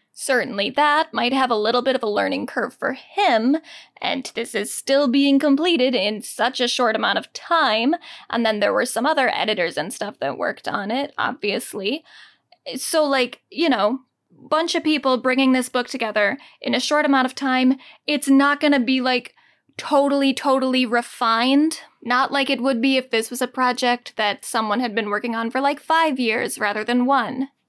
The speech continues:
So for the most part, the way that this book has come together is incredibly impressive. I would say the one thing that I would have a complaint about in terms of the writing is that it does go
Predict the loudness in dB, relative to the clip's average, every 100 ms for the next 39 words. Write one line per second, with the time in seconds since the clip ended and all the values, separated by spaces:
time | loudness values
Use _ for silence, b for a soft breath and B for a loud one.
0 | _ -2 0 0 0 2 2 2 0 0
1 | 2 0 -6 B B _ -4 0 2 2
2 | 0 0 -2 -2 -2 -2 0 2 2 2
3 | 0 0 0 -2 -2 -4 -4 -2 0 0
4 | 2 0 -2 -4 -4 -2 0 0 -2 -12
5 | B B B -6 -2 -2 0 0 0 -2
6 | 0 2 2 0 -4 b b -2 0 0
7 | 0 2 4 2 0 0 4 6 6 4
8 | 2 0 2 0 0 -2 0 0 0 -6
9 | -4 -2 -2 -4 0 2 2 2 2 2
10 | 2 0 -2 -2 -4 0 4 4 2 0
11 | -4 -4 -6 -2 -2 0 2 2 2 0
12 | _ -2 -2 2 2 2 0 2 2 2
13 | 2 2 2